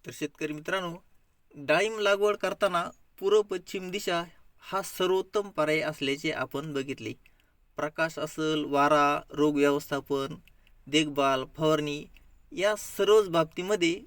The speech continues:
पूर्व पश्चिम दिशा ही फायदेशीर आहे. शेतकरी मित्रांनो, आपले डा-, आपले डाळिंब बागेमध्ये जर बारीक निरीक्षण असेल, तर आपल्याला उत्तर दक्षिण लागवडीमध्ये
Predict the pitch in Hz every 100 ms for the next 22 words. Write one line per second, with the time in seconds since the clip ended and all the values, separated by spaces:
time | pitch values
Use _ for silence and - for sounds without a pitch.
0 | - _ 185 196 202 175 170 - 175 170
1 | 165 175 170 202 - 123 131 139 - 160
2 | - 131 120 - - _ _ _ _ -
3 | - - 143 147 156 185 170 156 - -
4 | _ _ _ - 165 214 196 180 - _
5 | - 160 175 170 185 - 156 160 202 196
6 | 190 196 196 196 196 196 185 160 160 175
7 | 170 160 - 175 175 214 170 - - _
8 | _ _ _ - 190 - 170 202 208 170
9 | 180 - _ _ - 208 - - 214 190
10 | 196 - 202 175 170 175 180 202 160 107